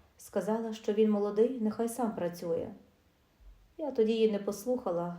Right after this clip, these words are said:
мені доньку шкода було, тому я висилала всі гроші додому,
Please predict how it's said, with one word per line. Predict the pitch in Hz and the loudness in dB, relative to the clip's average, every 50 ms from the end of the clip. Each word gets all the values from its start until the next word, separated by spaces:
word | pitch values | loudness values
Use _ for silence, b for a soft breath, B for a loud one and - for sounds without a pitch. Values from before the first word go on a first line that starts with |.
| - - | -12 -8
мені | - 214 214 214 214 | -4 -2 -2 0 0
доньку | 202 247 269 254 226 - 175 | 0 0 0 0 -2 -2 -4
шкода | - - - 185 180 180 175 | -6 -4 -2 -2 0 0 0
було, | 170 170 175 175 175 180 175 B B B B B B B B B _ | 0 0 -2 0 0 -2 -4 B B B B B B B B B _
тому | - 240 247 277 | -6 -4 -2 -2
я | 277 262 | 0 0
висилала | 214 208 208 - 208 202 220 233 226 | 0 0 0 -2 0 0 2 0 0
всі | 220 - 220 | -2 -2 -2
гроші | 208 214 214 214 214 - | 0 2 2 0 0 -2
додому, | 214 208 208 202 240 254 240 202 175 175 175 | -2 -2 2 4 6 6 6 4 0 -4 -8